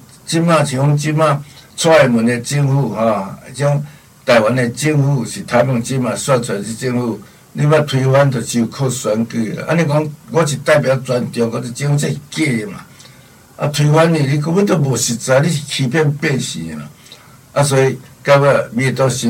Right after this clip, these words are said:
法，吼，公开审判嘛是逼着啦。较早警卫总部咧审判，无咧公开啦，报纸记者嘛毋敢写，爱法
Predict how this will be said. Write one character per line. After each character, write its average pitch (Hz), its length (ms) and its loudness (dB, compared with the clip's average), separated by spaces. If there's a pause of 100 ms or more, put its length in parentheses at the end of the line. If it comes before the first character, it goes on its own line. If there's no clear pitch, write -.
法， 85 300 -6 (260)
吼， 82 80 -14 (1400)
公 117 180 2
开 113 220 0
审 98 260 -6 (160)
判 82 220 -4 (560)
嘛 95 140 -10
是 80 200 -12 (1000)
逼 120 140 -2
着 92 340 -6
啦。 - 280 -14
较 135 140 0
早 143 200 2
警 135 300 -2
卫 101 140 -4
总 117 300 0
部 98 160 -4
咧 120 100 -2
审 113 320 -4
判， 87 240 -6
无 92 140 -6
咧 127 140 -4
公 117 280 -2
开 123 280 -4
啦， 117 140 -2 (120)
报 147 100 -2
纸 139 160 0 (680)
记 143 160 0
者 139 480 2
嘛 104 140 -4
毋 104 100 -6
敢 113 200 -2
写， 127 320 0
爱 120 280 2
法 143 200 0